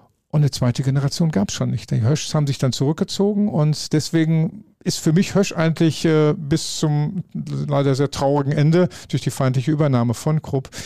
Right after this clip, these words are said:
immer so eine, würde ich sagen, so eine, ja, so eine große Genossenschaft, wenn man so will, gewesen. Eine Firma, die stark geprägt war von der Arbeitnehmerschaft, wo der Betriebsrat, die, äh, Vertrauensleute ein sehr starkes Mitspracherecht hatten.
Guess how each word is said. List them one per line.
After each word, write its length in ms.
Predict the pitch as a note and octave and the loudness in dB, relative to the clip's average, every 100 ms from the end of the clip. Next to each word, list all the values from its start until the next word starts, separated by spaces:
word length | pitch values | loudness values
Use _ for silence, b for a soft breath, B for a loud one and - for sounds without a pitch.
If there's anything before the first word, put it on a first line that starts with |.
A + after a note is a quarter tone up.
| B B B B | B B B B
immer 220 | G#3+ F3+ E3+ | 2 4 4
so 100 | F3 | 4
eine, 300 | E3 D3+ - | 4 4 2
würde 120 | C#3+ | 0
ich 100 | C#3 | 0
sagen, 240 | D#3+ D3+ | 0 2
so 100 | C3+ | 2
eine, 340 | C#3+ C#3+ C3+ A2+ - _ B B B B B B B B B B B B B B B B - | 4 4 4 0 -6 _ B B B B B B B B B B B B B B B B 0
ja, 200 | C#3+ D#3+ | 2 2
so 100 | C3+ | 4
eine 100 | D3 | 2
große 320 | C#3 G3 - | 2 0 0
Genossenschaft, 680 | F3+ G#3 - C#3+ - A2 - | 2 2 2 0 0 -2 0
wenn 80 | |
man 120 | A#2+ A2+ | 0 2
so 160 | A2+ | 0
will, 160 | A2 G#2+ | 0 0
gewesen. 460 | A2 G#2+ G#2+ A2 | 0 0 2 2
Eine 200 | A2+ B2 | 2 2
Firma, 720 | B2 - - F3+ A3 A3+ A3+ G#3+ | -2 -6 -2 2 4 4 4 2
die 260 | C#3+ D3+ | 2 0
stark 480 | C#3 - - E3 G3+ | 0 -2 0 0 0
geprägt 600 | F#3+ - - D3+ D#3+ - | -2 -2 0 0 0 -2
war 340 | D3+ D3+ D3+ | 2 4 2
von 540 | C3 - - - E3 G3 | 0 -6 -10 -2 2 4
der 220 | F#3+ - | 2 2
Arbeitnehmerschaft, 1120 | C#3 C3+ B2+ C#3+ D3+ F#3 F#3+ - G3+ - - | -2 0 0 2 4 4 2 0 0 -2 -4
wo 120 | C3+ | 0
der 140 | B2+ C3 | 0 0
Betriebsrat, 960 | B2 - F3 F#3 - F3 F3 F3+ - B B B - - | -2 0 0 0 0 2 2 2 -4 B B B -6 2
die, 400 | C#3 C3+ B2+ B2+ | 4 4 4 4
äh, 180 | C3 | 2
Vertrauensleute 840 | A2+ C3 - C#3 F3 - D#3 D3 D3+ | 0 -2 0 2 2 2 2 2 0
ein 60 | |
sehr 260 | A2+ C#3+ F3+ | 2 2 2
starkes 420 | - D#3+ D3 D3 | 2 0 0 0
Mitspracherecht 840 | D#3+ D#3 - B2+ A2 B2+ B2 - - | -2 -2 -4 -4 -2 -2 -2 -4 -6
hatten. 320 | B2 - F3 | -2 2 2